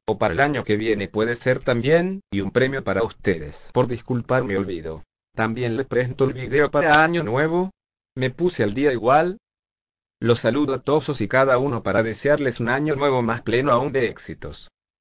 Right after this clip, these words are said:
¿Por qué Papá Noel o Santa Claus se llama así? ¿Por qué decimos que vino del Polo Norte? En una época muy muy lejana, por ahí en el siglo tres, nació Nicolás de Bari en Mira, una provincia entonces romana,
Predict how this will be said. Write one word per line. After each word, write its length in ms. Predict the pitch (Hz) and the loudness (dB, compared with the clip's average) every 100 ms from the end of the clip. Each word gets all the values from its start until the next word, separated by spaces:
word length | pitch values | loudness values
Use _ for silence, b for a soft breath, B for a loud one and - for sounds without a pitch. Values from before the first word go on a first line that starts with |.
| _ _ _ _ - | _ _ _ _ 0
¿Por 240 | 160 - | 0 2
qué 140 | - 214 | 0 0
Papá 320 | 104 - 135 | 0 2 2
Noel 260 | 104 139 | 2 0
o 60 | 143 | -2
Santa 380 | - 123 117 131 | -2 -2 -2 2
Claus 280 | 143 143 - | 4 4 2
se 160 | 107 | 0
llama 280 | 113 131 139 | 2 2 0
así? 300 | 135 139 151 | -2 -4 -4
¿Por 220 | - 98 | -4 -4
qué 160 | - 175 | 2 2
decimos 420 | 139 156 156 147 | 0 -2 -2 -2
que 140 | - | -2
vino 240 | 110 123 127 | -2 0 0
del 140 | 123 | -2
Polo 320 | - 139 151 | 0 2 2
Norte? 540 | 107 139 147 - 170 175 _ _ _ _ _ _ _ - | 0 -2 -4 -4 -4 -4 _ _ _ _ _ _ _ -4
En 100 | 104 | -2
una 160 | 123 143 | 0 0
época 380 | 143 143 120 | 0 0 0
muy 160 | 98 95 | -2 -4
muy 160 | 110 95 | -6 -6
lejana, 580 | 95 131 135 120 131 147 _ | -4 -2 0 0 -2 -6 _
por 160 | 113 104 | -2 0
ahí 220 | 101 135 | 2 0
en 80 | 151 | 0
el 120 | 123 | -2
siglo 360 | - 160 156 | -2 2 2
tres, 460 | 135 147 180 - - - | 4 2 2 -2 -16 -10
nació 320 | 98 92 139 | -8 -2 0
Nicolás 400 | 143 143 98 165 | 0 0 0 0
de 120 | 131 107 | 0 2
Bari 240 | 123 123 | 2 2
en 120 | 104 | 2
Mira, 320 | 131 160 170 180 - | 0 0 -2 -6 0
una 240 | 160 160 | 0 2
provincia 480 | 131 127 151 113 143 | 2 2 0 -2 -4
entonces 420 | 123 151 160 160 | 0 0 2 -2
romana, 520 | - 95 120 151 165 | -2 -2 -2 -2 -2